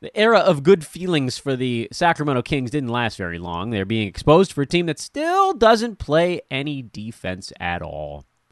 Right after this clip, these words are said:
Domantas Sabonis, Harrison Barnes, J-, and De'Aaron Fox. That is all she wrote. Wondering about Trey Lyles after he had that one big ball game. He came back to earth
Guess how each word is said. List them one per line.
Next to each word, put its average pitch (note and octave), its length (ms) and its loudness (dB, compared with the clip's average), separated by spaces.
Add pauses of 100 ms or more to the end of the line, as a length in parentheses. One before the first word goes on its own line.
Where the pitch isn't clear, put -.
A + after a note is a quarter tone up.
(1200)
Domantas A3+ 300 4
Sabonis, C4 240 8
Harrison A#3 300 4
Barnes, B3+ 580 2 (100)
J-, - 200 -8 (100)
and E3 320 0
De'Aaron D#3+ 260 0
Fox. - 580 -12
That A#2 220 -2
is F2 160 -6
all C#3 920 4
she D3+ 180 -6
wrote. A2 160 -6 (1120)
Wondering D4 280 4
about F3+ 220 4
Trey F3+ 180 0
Lyles C#3 340 2
after A2+ 260 -2
he A#2+ 60 0
had A#2+ 140 -2
that G#2+ 120 -2
one A2+ 220 -4
big G2+ 200 -6
ball G2 200 -2
game. F#2 240 -10
He A#2 100 -6
came B2 220 -2
back G2+ 200 -2
to - 80 -18
earth G#2+ 380 -8